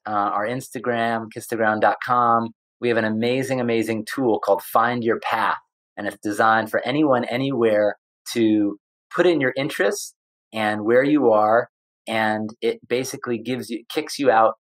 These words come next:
a feedback loop of actions that you can take to support the regenerative movement. Really jump down the rabbit hole of,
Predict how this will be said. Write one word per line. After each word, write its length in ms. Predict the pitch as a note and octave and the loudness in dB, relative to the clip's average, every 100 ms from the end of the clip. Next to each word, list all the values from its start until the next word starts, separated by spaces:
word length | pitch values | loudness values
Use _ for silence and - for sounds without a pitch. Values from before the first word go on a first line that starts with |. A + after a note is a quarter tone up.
| _ | _
a 180 | G#2 A2 | -4 -4
feedback 580 | G#2+ D#3 D#3 A#2+ A2 G#2 - | -2 0 0 2 0 0 -2
loop 220 | A2+ A2 - | 0 0 0
of 200 | G#2 G2+ - | 0 0 -2
actions 520 | A#2+ B2+ - C3+ A#2 | -4 -4 -4 -6 -4
that 100 | A2 | -6
you 140 | A#2+ A#2+ | -8 -6
can 180 | A2 A2 | -8 -8
take 340 | - B2+ G#2 _ _ _ | -4 -4 -4 _ _ _
to 160 | - A#2 | -4 -2
support 540 | A2+ A2+ - B2 A#2 - | -2 -8 -4 -4 -4 -4
the 80 | |
regenerative 500 | G#2+ G#2 A2 G#2 G2 | -4 -2 -2 -2 -6
movement. 380 | G2+ G#2+ G2 F2+ _ _ _ _ - | -4 -4 -4 -12 _ _ _ _ -10
Really 460 | A2+ A#2+ A#2 A2 - | -2 0 -2 -6 -6
jump 260 | C3 C3 B2+ | -4 -2 -2
down 280 | B2+ A#2+ A#2 | 0 0 0
the 80 | A2 | 2
rabbit 320 | A2+ A2+ A2 - | 4 4 0 0
hole 360 | A2+ G#2 G2 - | 2 2 2 0
of, 360 | G#2+ G2+ G2+ | 0 0 -2